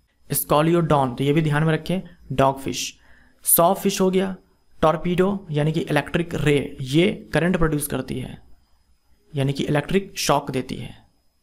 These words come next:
ठीक है, ये करंट प्रोड्यूस करती है, विद्युत झटके देती है ये, इनमें इलेक्ट-, अ, इलेक्ट्रिक ऑर्गन होता है।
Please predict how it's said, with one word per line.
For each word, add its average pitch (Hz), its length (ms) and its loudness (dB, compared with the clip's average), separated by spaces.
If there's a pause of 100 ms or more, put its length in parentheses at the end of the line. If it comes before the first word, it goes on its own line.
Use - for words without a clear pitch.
(640)
ठीक 151 140 -6
है, 135 140 -4
ये 143 180 -2
करंट 160 320 -2
प्रोड्यूस 135 320 -2
करती 131 280 -8
है, 160 180 -6 (1600)
विद्युत 147 280 0
झटके 143 320 -2
देती 131 240 -2
है 120 180 -10
ये, - 140 -14 (260)
इनमें 147 220 0
इलेक्ट-, 143 300 -2
अ, 139 300 -2
इलेक्ट्रिक 139 400 -2
ऑर्गन 139 340 0
होता 123 300 -6
है। - 200 -14